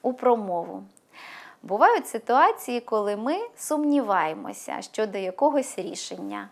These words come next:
коли складно зробити правильний вибір. Що ж тоді з нами відбувається? Коливання, хитання чи вагання?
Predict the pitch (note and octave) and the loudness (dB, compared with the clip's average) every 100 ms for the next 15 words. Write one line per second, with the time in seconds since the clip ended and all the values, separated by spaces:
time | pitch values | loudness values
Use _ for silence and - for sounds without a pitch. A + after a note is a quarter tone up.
0 | - G#3+ G#3+ B3 B3+ - - - B3+ D4+ | -8 -4 0 0 0 -4 -8 2 6 6
1 | C#4+ B3+ A3+ G#3 G3+ A#3 C#4+ C#4+ B3 - | 6 0 -2 -2 -2 0 0 0 -4 -4
2 | - G3 G3+ G3 G3 F#3+ E3+ D#3+ - - | 2 4 4 0 -6 -10 -8 -10 -10 -14
3 | - _ _ - - - - - G#4 G#4 | -14 _ _ -20 -20 -20 -8 -2 0 0
4 | C4 A3+ A#3 B3+ C#4+ C#4 A3 A#3 G#3+ A3+ | -4 -2 2 4 4 0 -2 -6 -4 -6
5 | F#3 E3 F#3+ - - - - _ _ - | -6 -6 -8 -16 -12 -10 -12 _ _ -4
6 | G3 G3 F#3 A#3 E4+ G4+ F#4 G4+ - - | 0 2 4 6 6 4 -2 -4 -8 -8
7 | G3 - G#3+ C#4 C#4+ C4+ C#4 C#4+ - A3+ | -6 2 4 4 2 -2 -4 -8 -8 -2
8 | A3 A3+ F3+ F#3 F#3+ F#3+ | 2 2 0 -10 -12 -18